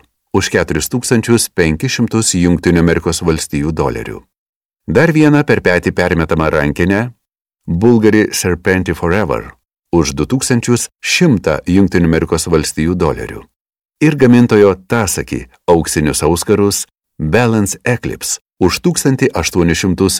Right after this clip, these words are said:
Jungtinių Amerikos Valstijų dolerių, visiškai išnaudodama keturių kredito kortelių siūlomus kreditus. O trūkstamas lėšas pasiskolinusi iš Alipay, internetinės skolinimo sistemos Huabei.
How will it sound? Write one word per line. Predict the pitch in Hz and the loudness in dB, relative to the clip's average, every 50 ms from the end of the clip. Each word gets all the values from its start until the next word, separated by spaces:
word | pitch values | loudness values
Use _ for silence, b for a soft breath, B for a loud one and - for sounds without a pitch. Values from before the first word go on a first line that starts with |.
| - _ - | -8 _ -4
Jungtinių | 92 87 90 90 92 90 92 87 85 | 0 2 2 2 2 2 2 2 2
Amerikos | 85 82 82 80 - 87 80 - | 4 2 2 0 0 -2 -4 -2
Valstijų | - 85 82 82 - - - 92 90 90 | 0 0 0 0 -2 -4 -4 -2 -2 -2
dolerių, | 85 80 104 123 123 101 73 - 62 58 - _ _ _ _ _ _ _ _ _ _ | 0 0 0 2 2 0 0 -2 -4 -8 -10 _ _ _ _ _ _ _ _ _ _
visiškai | - 76 87 131 165 - - 139 - - 135 123 | -8 -4 0 0 0 2 0 -4 -2 0 0 0
išnaudodama | - - 120 110 107 98 107 104 95 101 98 101 92 | 2 2 2 2 4 4 4 4 4 4 2 2 0
keturių | 85 - - 80 71 80 78 73 87 113 131 - | 0 -2 -4 -4 -2 -2 -2 0 0 -2 -2 -2
kredito | - 78 73 65 76 - 73 69 | -2 -2 0 -2 -2 -2 -2 -2
kortelių | - 76 71 - - 69 71 73 76 | -2 -4 -2 0 0 0 0 -2 -2
siūlomus | 73 - - 92 95 92 87 87 87 - - | -4 -4 -4 0 0 0 2 2 0 -2 -2
kreditus. | - 127 127 - - 196 190 143 - - - - - - _ _ _ _ _ _ _ _ _ _ _ _ _ _ _ _ - | -2 -2 -2 0 -2 -2 -4 -4 -6 -6 -6 -8 -8 -10 _ _ _ _ _ _ _ _ _ _ _ _ _ _ _ _ 2
O | 95 | 2
trūkstamas | 90 - 98 95 87 - - 82 78 76 - 92 | 2 2 0 -2 0 0 0 0 0 0 0 0
lėšas | 101 139 147 - - - - - - - _ _ | 0 0 0 -2 -4 -4 -4 -6 -10 -14 _ _
pasiskolinusi | - 87 87 - 127 - - 160 165 147 143 131 131 123 123 - 123 120 - 120 117 | -2 0 0 2 -2 -2 0 0 2 2 2 2 2 0 2 2 0 0 2 0 -2
iš | 101 - - - _ _ - | -2 -2 -8 -10 _ _ -6
Alipay, | 104 110 110 110 107 - - 82 71 65 67 69 - _ _ _ _ _ _ - | -2 -2 0 -2 -2 -2 0 -2 -2 -2 -4 -10 -16 _ _ _ _ _ _ 2
internetinės | 113 110 92 - 95 95 98 87 - - 87 82 76 76 - | 2 4 4 4 4 4 4 2 2 0 0 0 0 0 -2
skolinimo | - - 80 76 76 73 71 71 69 | 0 0 2 2 2 0 0 -2 -2
sistemos | 67 - - 78 - - - 127 127 120 113 104 - - b b b b b - | -4 -4 -6 -8 -4 0 0 2 2 2 0 -2 -2 -6 b b b b b -10
Huabei. | - 85 98 110 101 85 71 65 67 64 62 58 62 62 - | -6 -4 0 0 0 0 0 0 -2 -2 -4 -4 -8 -10 -14